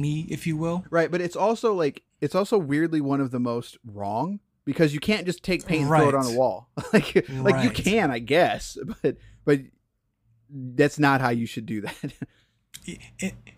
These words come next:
Speaker 1: and, and whoever made this game, I think they kind of knew,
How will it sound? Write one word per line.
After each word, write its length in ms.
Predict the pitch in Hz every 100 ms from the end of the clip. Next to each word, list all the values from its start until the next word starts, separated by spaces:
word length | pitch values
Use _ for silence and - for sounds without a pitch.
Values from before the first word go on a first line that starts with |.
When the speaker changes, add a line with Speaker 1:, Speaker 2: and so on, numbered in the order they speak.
| -
Speaker 1:
and, 220 | 208 202
and 320 | 208 - 202 -
whoever 300 | 190 269 277
made 220 | 190 185
this 140 | 139
game, 180 | 143 135
I 120 | 120
think 280 | 123 190 190
they 80 | 147
kind 280 | - 156 131
of 200 | 104 98
knew, 560 | 107 113 117 107 98